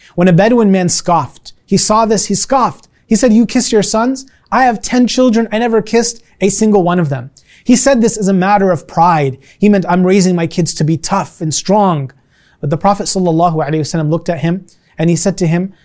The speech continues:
"أَوَأَمْلِكُ لَكَ إِنْ نَزَعَ اللَّهُ مِنْ قَلْبِكَ الرَّحْمَةَ." He said, "What can I do for you if God has removed mercy from your heart?" Meaning, what benefit can I provide you? Even as the Messenger of Allah, what benefit can I provide you if you don't have mercy in your heart?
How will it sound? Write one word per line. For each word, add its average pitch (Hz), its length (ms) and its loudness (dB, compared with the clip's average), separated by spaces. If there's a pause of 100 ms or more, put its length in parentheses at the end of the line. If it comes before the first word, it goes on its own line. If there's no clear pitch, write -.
(120)
"أَوَأَمْلِكُ 185 500 2
لَكَ 185 440 -2
إِنْ 170 120 2
نَزَعَ 185 280 0
اللَّهُ 170 320 0
مِنْ 156 200 -2
قَلْبِكَ 151 320 -4
الرَّحْمَةَ." 143 460 -8 (380)
He 208 80 2
said, 214 140 2
"What 254 140 0
can 226 100 -2
I 196 100 4
do 175 160 4
for 196 160 -2
you 180 220 2
if - 100 -10
God 175 240 0
has 160 180 -6
removed 156 320 0
mercy 160 300 -4
from 143 180 -8
your 139 120 -6
heart?" 131 320 -6 (360)
Meaning, 226 220 4
what 233 220 2
benefit 233 420 0
can 190 100 0
I 190 100 2
provide 175 540 2
you? 143 300 0 (300)
Even 254 260 4
as 214 140 2
the 202 80 6
Messenger 208 380 2
of 175 80 0
Allah, 190 320 2
what 196 180 0
benefit 220 380 0
can 170 100 -8
I 170 80 -2
provide 175 480 0
you 156 160 -2 (180)
if 160 160 -4
you 196 80 2
don't 233 180 0
have 202 160 -2
mercy 175 340 -2
in 156 80 -2
your 143 140 -4
heart? 143 320 -4